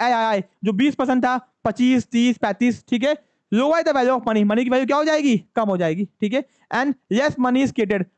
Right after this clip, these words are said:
कम मनी, जि-, यानी जितना आपका एल आई आई ज्यादा होगा, यानी अगर बैंकों को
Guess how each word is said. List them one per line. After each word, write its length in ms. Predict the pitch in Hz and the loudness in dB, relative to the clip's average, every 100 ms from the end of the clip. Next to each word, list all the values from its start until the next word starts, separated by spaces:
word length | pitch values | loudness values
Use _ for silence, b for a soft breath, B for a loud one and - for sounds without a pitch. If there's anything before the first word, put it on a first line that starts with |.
| _ | _
कम 120 | 277 285 | -4 -2
मनी, 200 | 262 269 | -2 -2
जि-, 340 | 214 226 202 | -2 -4 -2
यानी 160 | 233 269 | -2 -2
जितना 280 | 240 269 | -4 -2
आपका 340 | 285 269 294 311 - _ _ - | -4 -2 -2 -4 -8 _ _ -6
एल 200 | 247 285 - | -2 -2 -2
आई 120 | 233 | -2
आई 140 | 240 262 | 0 0
ज्यादा 260 | 208 196 | 0 0
होगा, 300 | 214 180 185 - _ _ | 0 0 -4 -6 _ _
यानी 140 | 202 254 | -2 0
अगर 200 | 262 277 | 0 -2
बैंकों 320 | 240 233 254 | -2 -2 -2
को 240 | 247 302 | -2 -2